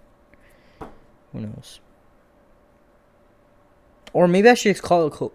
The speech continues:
Alone Time with, with the Reek Munchie. Because, like, I'm genuinely me right now. Like, the other podcasts, I'm like, "Okay, that's Code Brown," you know? Like, that's, that's the guy who,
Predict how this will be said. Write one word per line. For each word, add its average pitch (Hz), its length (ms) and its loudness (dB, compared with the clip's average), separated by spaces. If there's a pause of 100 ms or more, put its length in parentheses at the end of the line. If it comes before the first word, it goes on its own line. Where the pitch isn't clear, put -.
(140)
Alone 135 380 -4
Time 127 280 -8
with, 110 280 -8
with 107 140 -12
the 104 100 -12
Reek 104 360 -12
Munchie. 98 440 -14 (580)
Because, 117 460 -6 (100)
like, 113 260 -10
I'm 110 220 -8
genuinely 117 400 -4
me 101 180 -8
right 92 160 -12
now. 95 220 -18 (160)
Like, - 160 -18
the 110 100 -8
other 127 180 -6
podcasts, 123 540 -6
I'm 104 120 -12
like, 98 180 -14
"Okay, 107 220 -12
that's 104 260 -10
Code 101 340 -10
Brown," 101 360 -14 (160)
you 107 100 -10
know? 104 220 -8 (400)
Like, 104 80 -10
that's, 117 340 -6
that's - 300 -10
the 120 80 -10
guy 104 380 -4
who, 98 340 -12